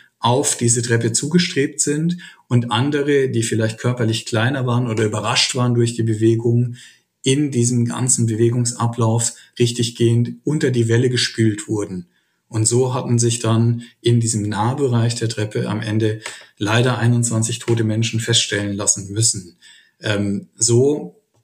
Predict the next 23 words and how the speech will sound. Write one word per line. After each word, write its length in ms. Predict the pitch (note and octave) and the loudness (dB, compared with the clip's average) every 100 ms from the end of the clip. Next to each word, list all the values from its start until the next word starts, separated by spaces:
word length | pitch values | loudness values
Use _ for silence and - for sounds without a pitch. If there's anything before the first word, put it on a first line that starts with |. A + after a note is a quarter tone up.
| _ _ | _ _
das 300 | - G#2+ G#2+ | -12 -6 -2
war 80 | A2+ | 0
so 100 | A#2 | 0
der 140 | A2 | 0
Kern 300 | G#2+ A#2 B2 | 0 0 2
der 120 | A#2+ | 0
Tragödie, 680 | A2+ G#2+ A2+ A#2 A2+ A#2 A#2 A#2+ - | 0 0 2 4 4 2 0 -2 -12
hatte 260 | - A2 A2 | -8 -4 -2
sich, 440 | G#2+ A2+ - F2+ | 0 0 -2 -4
äh, 320 | A2 G#2+ A2+ A2+ | -4 -2 -4 -6
das 220 | A#2 - | -2 -2
ergeben, 560 | G#2+ G#2 A2 B2 A#2+ A2 | -2 0 0 2 0 -2
dass 260 | G2 - | -2 -4
Menschen 320 | A2 A2 A2+ A#2 | -4 -6 -6 -8
zu 120 | A2+ | -10
Tode 320 | - A2+ A#2 | -2 0 0
kamen. 460 | - A#2+ A#2+ B2+ B2+ | -2 0 0 -2 -6
Vielleicht 260 | - A2+ | -8 -4
noch 80 | A#2 | -2
so 80 | A2 | -2
als 160 | G#2 | -2
letzte 380 | - A2 A#2 - | -2 0 0 0
Info, 640 | A#2 A#2+ A#2+ - B2 B2 | 0 0 0 2 2 0